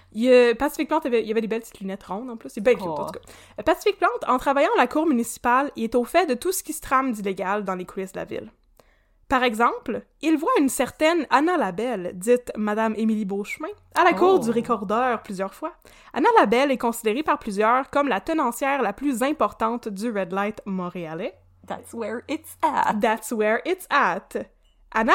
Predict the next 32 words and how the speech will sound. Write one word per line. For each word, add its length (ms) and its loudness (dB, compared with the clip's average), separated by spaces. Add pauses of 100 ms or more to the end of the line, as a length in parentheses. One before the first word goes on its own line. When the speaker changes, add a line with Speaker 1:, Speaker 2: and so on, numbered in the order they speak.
Speaker 1:
Labelle 500 2
a 100 0
été 200 0
arrêtée 360 2
pour 180 0
la 120 0
dernière 340 0
fois 140 0
en 60 2
mille 160 -2
neuf 100 -6
cent 160 -4
trente-neuf 580 -6
et 80 -6
par 220 2
la 140 0
suite, 480 -6 (140)
elle 120 -2
est, 160 -6
elle 160 0
s'est 160 -6
fréquemment 580 0
présentée 600 -2
à 100 -2
la 100 -4
cour 480 -6 (220)
pour 200 4
aller 320 4
faire 280 0
payer 240 2
la 140 0
caution 500 -6